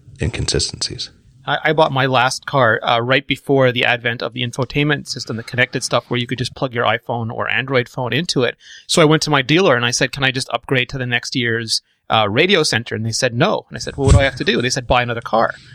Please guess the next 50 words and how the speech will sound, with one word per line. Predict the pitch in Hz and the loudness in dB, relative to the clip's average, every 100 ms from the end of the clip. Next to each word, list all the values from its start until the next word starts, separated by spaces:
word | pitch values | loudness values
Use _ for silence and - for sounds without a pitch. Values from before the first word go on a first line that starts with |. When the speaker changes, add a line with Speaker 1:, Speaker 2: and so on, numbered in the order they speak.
| - - - | -20 -10 0
Speaker 2:
And | 143 143 | 0 4
that | 165 170 | 4 4
to | 185 | 4
me | 156 156 | 6 4
is | 143 | 2
probably | - 160 151 | 2 4 6
one | 147 | 6
of | |
those | 135 - | 4 4
things | 147 | 2
that | 139 | 4
Apple | 127 - 127 | 2 2 0
just | 123 | -2
thinks | 135 117 131 | -2 -4 -6
is | 113 | 0
ludicrous. | 123 165 180 113 - | 2 4 2 -2 -6
Like, | - 117 | -8 -6
it | |
should | - 135 | -4 0
be | 135 | 2
as | 123 | 2
easy | 135 135 | 0 0
to | - | 0
update | 123 - 135 135 _ _ - | -2 0 0 0 _ _ -4
what | 131 | -2
runs | 139 131 | 0 2
on | 131 120 | 2 0
your | 117 | 0
car | 165 160 | 4 4
as | 120 | 4
it | 117 | 0
is | 110 | -6
to | - | -6
what | - 139 | -8 -8
runs | 120 | -6
on | 113 110 | -4 -6
your | |
phone. | - 165 170 - _ _ _ _ _ - - 247 | -8 -10 -10 -14 _ _ _ _ _ -20 -2 6
Speaker 1:
Right. | 127 90 - - | 6 6 0 0
I | 104 | 4
mean, | 113 117 | 4 6
and | 110 | 4
it, | 110 107 | 4 2
not | 127 127 135 | 2 4 4
that | 104 | 4
you | 101 | 4
would | 101 | 4
be | 95 | 4
able | 95 90 | 2 2
to, | 82 | -2